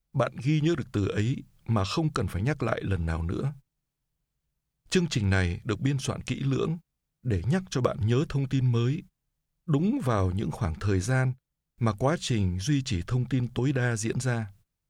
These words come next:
Cứ mỗi lần trí nhớ của bạn bắt đầu mờ nhạt, thì bạn được yêu cầu nhắc lại từ ấy. Nguyên tắc đoán trước. Nguyên tắc đoán trước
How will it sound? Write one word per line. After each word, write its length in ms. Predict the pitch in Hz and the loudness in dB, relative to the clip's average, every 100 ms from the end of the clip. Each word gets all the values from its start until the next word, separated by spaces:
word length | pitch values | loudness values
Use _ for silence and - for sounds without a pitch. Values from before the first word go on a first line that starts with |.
| _ _ _ _ _ _ _ _ _ _ - | _ _ _ _ _ _ _ _ _ _ -2
Cứ 80 | |
mỗi 160 | 185 196 | 2 4
lần 180 | 147 98 | 2 0
trí 180 | - 151 | 0 2
nhớ 200 | 156 170 | 2 2
của 100 | 104 | 0
bạn 240 | 107 - - | 0 -2 -2
bắt 140 | - - | -4 -2
đầu 140 | 107 | 0
mờ 220 | 95 98 | 2 2
nhạt, 300 | 92 95 87 - _ _ _ _ _ _ _ | 2 0 0 -6 _ _ _ _ _ _ _
thì 140 | - 117 | -2 0
bạn 260 | 120 113 | 0 0
được 140 | 101 101 | -4 0
yêu 200 | 135 131 | 0 0
cầu 280 | 113 82 76 | -2 -2 -4
nhắc 180 | 104 135 | -6 -4
lại 180 | 117 - - | -4 -6 -4
từ 160 | 87 | -4
ấy. 200 | 76 85 - _ _ _ _ _ _ _ _ _ _ _ _ _ _ _ _ _ _ _ _ | -4 -8 -12 _ _ _ _ _ _ _ _ _ _ _ _ _ _ _ _ _ _ _ _
Nguyên 300 | - 147 147 | 2 4 4
tắc 200 | 139 170 | 2 0
đoán 240 | 123 117 147 | 2 2 2
trước. 280 | - 175 - _ - - _ _ _ _ _ _ _ _ _ _ _ _ - | 2 0 0 _ -20 -20 _ _ _ _ _ _ _ _ _ _ _ _ 0
Nguyên 140 | 160 | 2
tắc 140 | 175 190 | 2 0
đoán 220 | 151 165 | 2 0
trước 260 | - 214 | 2 0